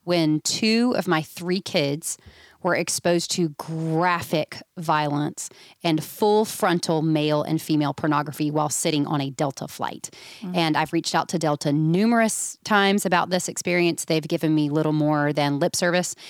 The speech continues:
Speaker 1: and, frankly, blame shifting as to how it happened. Uh,
Speaker 2: Mm.
Speaker 1: they actually blamed the film industry for creating the films and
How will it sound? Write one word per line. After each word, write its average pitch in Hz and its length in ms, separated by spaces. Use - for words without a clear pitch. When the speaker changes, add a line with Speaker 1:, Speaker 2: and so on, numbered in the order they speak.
Speaker 1:
and, 165 160
frankly, 175 520
blame 156 300
shifting 185 580
as 165 140
to 170 80
how 156 160
it 156 80
happened. 170 480
Uh, 185 120
Speaker 2:
Mm. 185 40
Speaker 1:
they 226 120
actually 302 420
blamed 185 380
the 180 100
film 170 300
industry 151 560
for 185 220
creating 175 500
the 165 80
films - 500
and 151 560